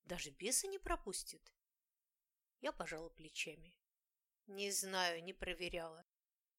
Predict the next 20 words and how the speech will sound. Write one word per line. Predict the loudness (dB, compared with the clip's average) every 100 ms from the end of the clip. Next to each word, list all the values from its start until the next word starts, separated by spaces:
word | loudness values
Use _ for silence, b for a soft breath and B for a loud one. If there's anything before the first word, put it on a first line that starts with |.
| _ _
А | 2 2
Томка | 2 -2 -2 -4
из | -2 0
круга, | 0 -2 0 -2
и | -2 -8
ей | 0 0
все | 2 0 0
можно. | -4 -8 -8 -12 -20 _ _ _ _ _ _ _ _ _
Впрочем, | -2 2 4 2 2
даже | 2 2 4
если | 0 0 -2
бес | -2 2 2
и | 2
просочится, | 0 2 2 0 -2 2 0 2
силы | 0 0 2
лишится | 2 2 0 0 0
сразу, | 2 4 4 2 -2
едва | -4 -4
порог | -2 0 -2 -4
переступит. | -8 -4 -6 -8 -14 -20